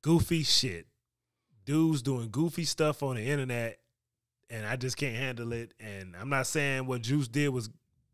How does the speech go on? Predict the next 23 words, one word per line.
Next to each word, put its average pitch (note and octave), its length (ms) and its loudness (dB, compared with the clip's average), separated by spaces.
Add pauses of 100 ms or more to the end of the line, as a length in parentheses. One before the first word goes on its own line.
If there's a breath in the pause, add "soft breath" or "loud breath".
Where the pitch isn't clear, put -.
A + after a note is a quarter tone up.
(220)
on C3 120 -6
the B2 60 -4
internet. C3 300 0
He C#3+ 140 2
didn't C3+ 280 0
do C#3+ 120 0
nothing C3 200 0
on A#2 100 -4
the, A2+ 60 -4
he C#3+ 140 2
did C3+ 360 2
some A2+ 140 -6
goofy D#3+ 260 2
stuff, C3 360 4
though, G2 180 -4
but F2+ 320 -10 (760 soft breath)
you C3+ 100 -6
got A#2 160 4
all E3 80 8
these F3 140 8
dudes F3 340 8
in E3 100 4
there. D3 340 6